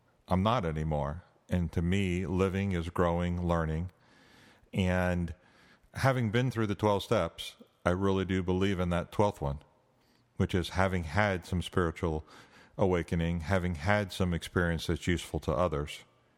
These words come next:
It's my responsibility to pay it forward. So that's what this is about. Um,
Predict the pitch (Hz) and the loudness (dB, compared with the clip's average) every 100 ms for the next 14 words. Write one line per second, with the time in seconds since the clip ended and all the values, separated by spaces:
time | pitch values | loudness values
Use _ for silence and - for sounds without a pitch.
0 | _ _ _ _ - - 87 90 82 - | _ _ _ _ -6 0 2 2 -2 0
1 | 92 82 - 78 95 82 76 73 - - | 0 0 -4 0 0 0 -2 -4 -4 -2
2 | 85 78 - 92 78 64 - _ _ _ | 0 -2 0 0 0 -4 -12 _ _ _
3 | _ _ _ - 90 82 - 82 - 80 | _ _ _ -6 0 0 -2 -4 -4 -2
4 | 76 71 76 73 64 - _ _ _ - | -4 -2 -2 -2 -4 -10 _ _ _ -20
5 | - _ 156 90 82 | -20 _ -10 -8 -8